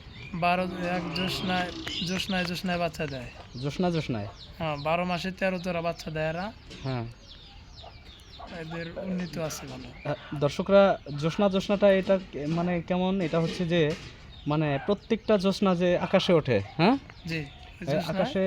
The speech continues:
Speaker 2: ওঠার পরে যেই জ্যোৎস্নাটা ওঠে, সেই জ্যোৎস্নার সময় করে এই কবিতরগুলো বাচ্চা দেয়। আর
Speaker 1: প্রত্যেক
Speaker 2: এটাকে
Speaker 1: জ্যোৎস্নায়,
Speaker 2: আমাদের
Speaker 1: জ্যোৎস্নায় বাচ্চা দেয়।
Speaker 2: গ্রাম এলাকায় বলা হয় যে প্রত্যেক জ্যোৎস্নায়, জ্যোৎস্নায় বাচ্চা দেয়।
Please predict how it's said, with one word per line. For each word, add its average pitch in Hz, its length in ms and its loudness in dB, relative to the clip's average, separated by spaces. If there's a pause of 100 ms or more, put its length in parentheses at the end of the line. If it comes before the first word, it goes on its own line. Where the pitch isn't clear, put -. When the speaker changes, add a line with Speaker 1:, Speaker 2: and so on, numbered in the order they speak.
Speaker 2:
ওঠার 180 280 0
পরে 190 240 4
যেই 180 180 2
জ্যোৎস্নাটা 180 420 2
ওঠে, 147 320 2 (200)
সেই 165 140 0
জ্যোৎস্নার 156 380 0
সময় 185 180 2
করে 180 360 4 (100)
এই 143 160 2
কবিতরগুলো 165 480 4
বাচ্চা 156 300 6
দেয়। 104 180 2
আর - 800 -4
Speaker 1:
প্রত্যেক 156 120 4
Speaker 2:
এটাকে 185 260 6
Speaker 1:
জ্যোৎস্নায়, 180 60 8
Speaker 2:
আমাদের 180 300 6
Speaker 1:
জ্যোৎস্নায় 180 320 -4
বাচ্চা 160 320 -10
দেয়। 127 300 -6
Speaker 2:
গ্রাম 170 280 6
এলাকায় 185 300 6
বলা 170 200 6
হয় 165 140 6
যে 170 120 2
প্রত্যেক 170 360 -2
জ্যোৎস্নায়, 160 380 0
জ্যোৎস্নায় 160 480 2
বাচ্চা 143 340 -2
দেয়। 123 180 -2